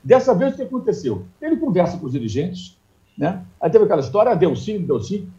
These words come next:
Isso é indiferente. A questão é o seguinte: ele, em momento algum, ele deu aquele sinal, "Eu quero voltar, eu vou voltar." "Ah, mas tem a multa." Se ele quisesse voltar, que negociasse a multa com o Benfica,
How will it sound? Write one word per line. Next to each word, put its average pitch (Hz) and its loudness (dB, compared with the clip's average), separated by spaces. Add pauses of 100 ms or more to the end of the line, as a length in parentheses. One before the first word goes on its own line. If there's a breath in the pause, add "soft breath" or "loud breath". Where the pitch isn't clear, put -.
(340)
Isso 208 -2
é 226 6
indiferente. 175 4
A - -4
questão 196 2
é 247 2
o 233 0
seguinte: 139 -2
ele, 202 4
em 226 2
momento 233 6
algum, 185 2
ele 226 0
deu 226 8
aquele 254 0
sinal, 208 0
"Eu 202 12
quero 220 8
voltar, 139 2 (100)
eu 170 2
vou 190 8
voltar." 139 0 (120)
"Ah, 330 4
mas 254 -2
tem 285 -8
a 196 0
multa." 190 -4 (100)
Se - -10
ele 349 -2
quisesse 180 -2
voltar, 131 2
que 190 -2
negociasse 220 6
a 247 2
multa 202 0
com 165 -4
o - -2
Benfica, 120 -4